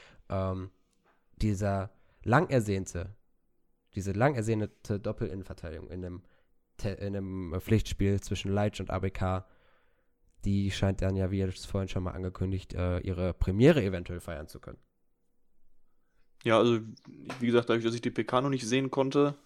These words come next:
Speaker 2: ähm, und den Artikel vom Rentsch noch nicht gesehen habe,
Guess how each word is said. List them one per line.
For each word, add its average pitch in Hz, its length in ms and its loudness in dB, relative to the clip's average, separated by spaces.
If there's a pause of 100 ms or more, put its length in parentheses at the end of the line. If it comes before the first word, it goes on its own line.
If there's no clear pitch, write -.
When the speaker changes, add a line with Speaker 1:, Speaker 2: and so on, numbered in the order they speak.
(220)
Speaker 2:
ähm, 120 560 4 (360)
und 113 160 -2
den 117 100 2
Artikel 113 260 -4
vom 110 160 -4
Rentsch 117 200 0
noch 127 80 -2
nicht 135 160 -6
gesehen 127 340 0
habe, 139 320 0